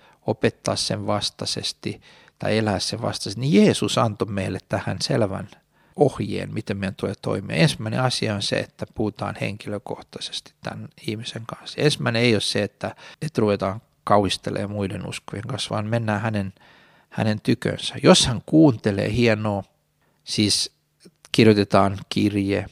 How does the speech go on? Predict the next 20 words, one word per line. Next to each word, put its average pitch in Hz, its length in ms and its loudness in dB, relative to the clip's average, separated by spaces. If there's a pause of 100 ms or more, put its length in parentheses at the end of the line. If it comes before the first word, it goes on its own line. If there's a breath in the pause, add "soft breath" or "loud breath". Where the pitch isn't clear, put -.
kirjoitetaan 92 400 -6
maili, 92 500 -4
soitetaan, - 880 -4 (100)
käydään. - 460 -8 (520 loud breath)
Jos 143 140 2
hän 123 140 -2
kuuntelee, 104 560 0
hienoa. 95 460 -2 (380 loud breath)
Jos 156 200 4
hän 143 160 4
ei 160 200 8
kuuntele 110 680 0
sitä, 110 500 -4 (500 loud breath)
niin 101 340 -4 (140)
sitten 131 320 0
on 107 60 2
syytä 117 380 0
ehkä 101 320 -2
ottaa 107 320 0
asia 110 380 -2